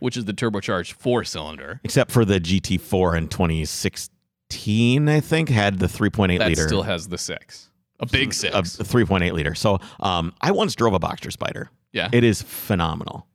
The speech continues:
Speaker 2: It was
Speaker 1: Yeah.
Speaker 2: autocrossing it. It was a great car.
Speaker 1: I love the top on those.
Speaker 2: It's,
Speaker 1: The little, like,
Speaker 2: it
Speaker 1: bimini
Speaker 2: seems,
Speaker 1: top.
Speaker 2: it seems like kind of a nightmare to deal with. I was looking at it like, "How do I fold this thing up?" Anyway, so the twenty sixteen Boxster and Spider had a four-cylinder turbo engine,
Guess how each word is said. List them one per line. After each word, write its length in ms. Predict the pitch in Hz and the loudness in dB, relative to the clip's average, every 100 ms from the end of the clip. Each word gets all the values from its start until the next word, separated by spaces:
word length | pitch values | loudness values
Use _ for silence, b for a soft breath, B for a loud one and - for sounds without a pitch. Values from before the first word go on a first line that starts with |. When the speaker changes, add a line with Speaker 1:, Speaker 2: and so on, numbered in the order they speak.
| _ - | _ -2
Speaker 2:
It 160 | 78 | 2
was 80 | 104 | 2
Speaker 1:
Yeah. 80 | 69 | 2
Speaker 2:
autocrossing 640 | 104 98 - 76 - - | 0 0 0 -4 -4 -8
it. 60 | - | -6
It 80 | 107 | 0
was 100 | 90 | 2
a 60 | 85 | 0
great 480 | 85 98 87 85 | -2 2 2 2
car. 180 | - 92 | 0 0
Speaker 1:
I 120 | 117 | 2
love 400 | 160 143 151 139 | 0 -2 -4 -4
the 60 | 123 | -8
top 420 | - - 95 - | -6 -2 -2 -2
on 160 | 92 87 | -4 -6
those. 340 | 76 80 - - | -10 -14 -10 2
Speaker 2:
It's, 100 | 143 | 2
Speaker 1:
The 40 | 143 | 4
little, 200 | 160 143 | 0 0
like, 140 | 127 | -2
Speaker 2:
it 40 | 117 | 0
Speaker 1:
bimini 160 | 139 131 | 0 2
Speaker 2:
seems, 280 | 165 208 185 | 2 2 2
Speaker 1:
top. 360 | 151 160 170 - | 0 0 -2 -4
Speaker 2:
it 80 | 127 | -2
seems 240 | 196 170 | 0 2
like 100 | 110 | 2
kind 160 | - 107 | 0 0
of 60 | |
a 40 | 87 | 0
nightmare 440 | 80 - 95 90 | 0 0 2 2
to 80 | 85 | 2
deal 260 | 80 85 110 | 2 4 4
with. 160 | 135 | 4
I 80 | 110 | 4
was 140 | 92 | 2
looking 280 | 95 104 107 | 2 0 2
at 120 | 92 | 0
it 20 | 87 | -2
like, 100 | 80 | -4
"How 160 | 101 147 | -2 0
do 80 | |
I 100 | 165 | 0
fold 360 | 101 - 98 101 | 0 -2 0 2
this 200 | 98 - | 0 0
thing 160 | 95 104 | 0 2
up?" 160 | 87 - B B | 0 -4 B B
Anyway, 300 | - 160 110 | 0 2 2
so 160 | 104 143 | 2 2
the 80 | 139 | 2
twenty 240 | 214 220 | 2 2
sixteen 400 | 185 185 - 147 | 2 -2 0 2
Boxster 260 | 110 107 - | 2 2 0
and 120 | 110 | 0
Spider 260 | - 92 92 | 2 2 2
had 100 | 90 | 0
a 40 | |
four-cylinder 500 | - 92 98 95 101 | 0 0 2 0 0
turbo 280 | 95 90 85 | 0 0 0
engine, 340 | 85 82 85 | -2 -2 -4